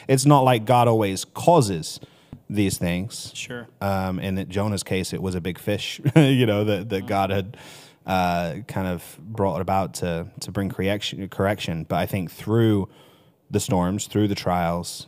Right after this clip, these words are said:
Speaker 1: there's correction that can happen. And I think very often it's the best type of correction.
Speaker 2: Yeah,
Speaker 1: I,
Speaker 2: I'll,
Speaker 1: I love it.
Speaker 2: I'll add, the second that Jeremy, uh, Pastor Jeremy launched into this point, I hit pause and I wrote this down. I said, "They remind you that you're not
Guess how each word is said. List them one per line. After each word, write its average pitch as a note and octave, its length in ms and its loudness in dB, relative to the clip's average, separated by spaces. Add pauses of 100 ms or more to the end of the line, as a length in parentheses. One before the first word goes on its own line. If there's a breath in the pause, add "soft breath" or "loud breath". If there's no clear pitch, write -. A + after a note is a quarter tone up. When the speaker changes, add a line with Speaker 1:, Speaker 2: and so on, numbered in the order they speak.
Speaker 1:
there's F2+ 220 -2
correction F2 460 -4
that D#2 100 -6
can E2 100 -8
happen. E2 420 -8 (600 soft breath)
And F2 80 0
I - 20 -2
think F#2 180 -2
very F2+ 220 0
often F2 220 -2
it's E2 100 -8
the - 80 -8
best F2+ 220 -2
type G2+ 180 -4
of F2+ 80 -4
correction. E2 480 -8 (400 loud breath)
Speaker 2:
Yeah, B2+ 240 2
Speaker 1:
I, - 160 -2
Speaker 2:
I'll, C#3+ 120 4
Speaker 1:
I F2+ 80 -2
love F2+ 200 -2
it. E2+ 140 -4 (120)
Speaker 2:
I'll C#3+ 200 4
add, A2 320 -4 (180)
the B2 160 -2
second C#3+ 440 0
that - 120 2
Jeremy, A#2+ 640 2
uh, G#2+ 380 0
Pastor A#2+ 340 0
Jeremy A#2 300 2
launched A2 340 0
into A#2 180 0
this G#2+ 200 0
point, A#2+ 340 0 (580 soft breath)
I A#2+ 80 0
hit C3+ 220 2
pause C#3 460 4 (560 soft breath)
and C3 100 4
I A#2+ 60 2
wrote C3 220 4
this A#2+ 180 0
down. A2+ 320 2 (100)
I B2 60 0
said, B2 220 2
"They B2 100 6
remind A#2+ 340 6
you B2 80 6
that A#2 100 2
you're A#2 120 6
not A2+ 220 4